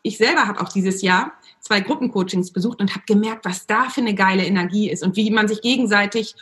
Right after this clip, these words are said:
unterstützen kann und wie so eine Gemeinschaft, ne? Normalerweise bin ich eigentlich ziemlich ein Einzelgänger, weil,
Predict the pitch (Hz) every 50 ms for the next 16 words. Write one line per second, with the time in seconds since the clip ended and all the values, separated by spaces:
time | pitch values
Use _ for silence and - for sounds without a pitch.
0 | - - - 208 214 208 - - 233 202 - - 220 214 - 220 202 202 214 202
1 | 185 208 208 - 233 240 240 - - - _ - 233 240 226 214 - - - 220
2 | 208 214 214 254 311 302 - - 175 156 160 - - - 190 208 269 302 - -
3 | - - - - - 208 214 214 220 233 240 240 233 226 220 220 214 233 240 240
4 | 226 - 214 214 220 - - - - 240 226 226 214 226 - - 214 269 285 -
5 | 240 208 190 185 185 190 196 214 - 196 196 196 202 196 196 -